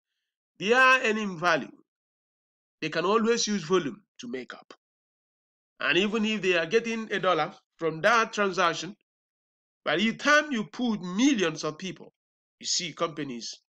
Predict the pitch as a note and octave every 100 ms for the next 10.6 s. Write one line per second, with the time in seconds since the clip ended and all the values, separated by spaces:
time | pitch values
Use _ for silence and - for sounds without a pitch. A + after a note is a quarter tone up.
0 | - B2 C3+ - B2 A#2 A2 G#2+ G#2 -
1 | G2+ - _ _ _ _ _ - D3+ D#3
2 | F3+ G3 A#3 A3+ G#3+ G#3 F#3 F#3+ D4 C4
3 | B3+ G3+ A3+ G3+ F#3 E3 F3+ F3 E3+ -
4 | _ _ - D#3+ - A#3 A#3 A3+ A#3 A3+
5 | A3 F#3 G#3 F3 E3 D#3+ - _ _ _
6 | - C#3 C4 C4+ C#4 C4 A3 G3+ - F3+
7 | E3+ D3 D3 C3 - - - - _ _
8 | _ _ _ _ C#3 B2+ E3 D3+ E3+ E3+
9 | C#3+ A2+ G#2 - _ _ _ _ _ -
10 | C3+ A#2+ C3 G#2 G2+ -